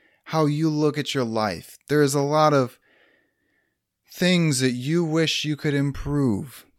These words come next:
things that you can look back the second it happens and decide, "I should or shouldn't have done that." You have, are a cursory person.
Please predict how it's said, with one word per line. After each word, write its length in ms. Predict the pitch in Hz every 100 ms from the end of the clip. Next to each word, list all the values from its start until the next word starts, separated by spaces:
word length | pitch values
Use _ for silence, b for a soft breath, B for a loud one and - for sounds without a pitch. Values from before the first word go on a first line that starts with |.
| -
things 260 | 151 160
that 200 | 143 131
you 220 | 113 123 165
can 200 | 170 151
look 200 | 151 -
back 440 | 135 123 110 - _ _ _
the 100 | 127
second 440 | - - 151 151
it 40 | 139
happens 600 | 127 131 131 107 92 - -
and 120 | 107
decide, 640 | 104 104 127 117 107 92 - -
"I 180 | 104 107
should 340 | - - 135
or 120 | 107
shouldn't 340 | 113 - 117 113
have 140 | 107
done 200 | 113 107
that." 280 | 92 85 -
You 180 | 110 131
have, 220 | 123 117 _ b b b
are 280 | 120 113 110
a 240 | 110 98 - -
cursory 840 | - - 170 156 - 120 107 98
person. 580 | 95 95 92 - 50 -